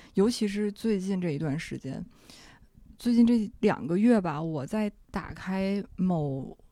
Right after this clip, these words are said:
播客平台的时候，我就会观察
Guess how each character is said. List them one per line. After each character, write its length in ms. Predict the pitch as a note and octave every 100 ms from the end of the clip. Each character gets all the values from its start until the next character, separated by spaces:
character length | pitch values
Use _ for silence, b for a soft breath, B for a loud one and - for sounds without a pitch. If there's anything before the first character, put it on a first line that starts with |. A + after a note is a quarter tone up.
| _ _
播 200 | - G#3+
客 200 | G#3 G#3
平 280 | E3+ - D#3+
台 260 | F3 F3 -
的 100 | F3+
时 160 | D#3
候， 220 | E3 D#3+ E3 B B B -
我 140 | F3+
就 160 | G#3 B3
会 400 | - B3+ E3 - _ _ _ _ _ _ _ _ _
观 340 | - C4 C#4+ D4
察 400 | A3+ E3 -